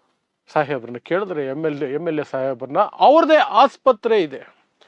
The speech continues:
ಅವ್ರದ್ದೇ ಬಾಲಾಜಿ ಆಸ್ಪತ್ರೆ ಅಂತ ಒಂದು ಆಸ್ಪತ್ರೆ ಇದೆ, ಅವ್ರದ್ದೇ ಸ್ವಂತ ಆಸ್ಪತ್ರೆ, ಅವರು ಡಾಕ್ಟ್ರು,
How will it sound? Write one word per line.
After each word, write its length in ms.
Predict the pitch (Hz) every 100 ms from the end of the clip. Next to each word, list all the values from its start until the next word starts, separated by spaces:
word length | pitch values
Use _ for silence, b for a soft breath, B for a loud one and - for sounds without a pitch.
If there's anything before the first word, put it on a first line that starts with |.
| b b
ಅವ್ರದ್ದೇ 300 | 180 226 240
ಬಾಲಾಜಿ 580 | 151 160 208 233 180 226
ಆಸ್ಪತ್ರೆ 600 | 208 190 _ 185 156 156
ಅಂತ 160 | 139 202
ಒಂದು 280 | 240 214
ಆಸ್ಪತ್ರೆ 540 | 220 247 - 196 160 151
ಇದೆ, 120 | 127
ಅವ್ರದ್ದೇ 380 | 139 202 226 180
ಸ್ವಂತ 320 | - 208 202
ಆಸ್ಪತ್ರೆ, 500 | 175 151 - 127 160
ಅವರು 240 | 175 165
ಡಾಕ್ಟ್ರು, 520 | 147 151 202 - 135